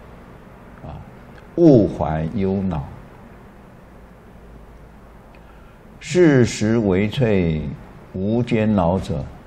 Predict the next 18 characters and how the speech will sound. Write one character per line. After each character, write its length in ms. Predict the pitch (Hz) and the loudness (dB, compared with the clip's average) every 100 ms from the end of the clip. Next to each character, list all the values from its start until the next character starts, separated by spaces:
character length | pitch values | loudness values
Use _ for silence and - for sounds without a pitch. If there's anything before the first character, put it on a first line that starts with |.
| - - - | -20 -20 -10
我 200 | 85 80 | -8 -6
今 320 | 101 101 87 | -4 -4 -2
得 200 | 82 87 | -4 -2
灭， 400 | 95 95 82 69 - - 82 | -2 -2 -2 -6 -10 -8 -4
如 280 | 92 110 | -2 0
除 380 | 127 - 80 87 | -2 -6 -8 -8
恶 220 | 120 92 76 | -6 -6 -6
病。 180 | - 120 87 - - - 131 101 - - | -6 -8 -8 -16 -12 -10 -8 -10 -14 -20
<clears throat> 600 | - - - - - - | -20 -20 -20 -20 -20 -10
一 80 | 165 | -10
般 340 | 160 143 151 | -6 -4 -4
对 320 | 151 151 110 87 | -2 0 0 0
于， 400 | 80 82 101 107 - - - - - - | -2 -4 -4 -8 -14 -20 -20 -20 -20 -12
呃， 240 | 90 90 | -8 -6
一 180 | 87 123 | -2 0
个 80 | 104 | 0
人 300 | 90 82 90 | 0 -2 -2
的 320 | 90 78 71 | -4 -4 -8